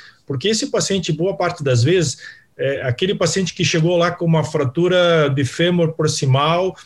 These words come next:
que tá lá operado, que, eh, o paciente de oitenta anos de idade, que já tem uma limitação pra sua recuperação, a sua atividade. Então, se nós não nos envolvermos nesse tratamento, esse paciente vai deixar em segundo plano esse tra-, essa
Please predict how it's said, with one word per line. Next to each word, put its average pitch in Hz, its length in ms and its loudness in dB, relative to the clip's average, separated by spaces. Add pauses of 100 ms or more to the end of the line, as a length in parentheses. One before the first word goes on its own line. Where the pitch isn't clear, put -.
(240)
que 156 100 -2
tá 156 220 0
lá 156 320 2
operado, 151 760 2
que, 160 360 -2
eh, 104 200 -8
o 127 160 -10 (180)
paciente 156 440 -2
de 135 120 2
oitenta 180 500 2
anos 165 220 2
de 135 60 2
idade, 156 460 0 (260)
que 160 140 0
já 156 180 4
tem 190 180 0
uma 196 140 2
limitação 185 680 0
pra 180 120 -2
sua 156 380 2
recuperação, 156 760 0
a 160 40 2
sua 147 160 0
atividade. 131 720 0 (300)
Então, 131 140 0
se 165 140 0
nós 170 180 2
não 226 180 2
nos 190 180 2
envolvermos 151 480 2
nesse 151 200 -2
tratamento, 131 540 0 (180)
esse 131 160 -2
paciente 165 340 -2
vai 190 100 2
deixar 170 260 2
em 175 40 2
segundo 175 320 0
plano 180 240 0
esse 131 200 0
tra-, 131 220 -2
essa 123 400 0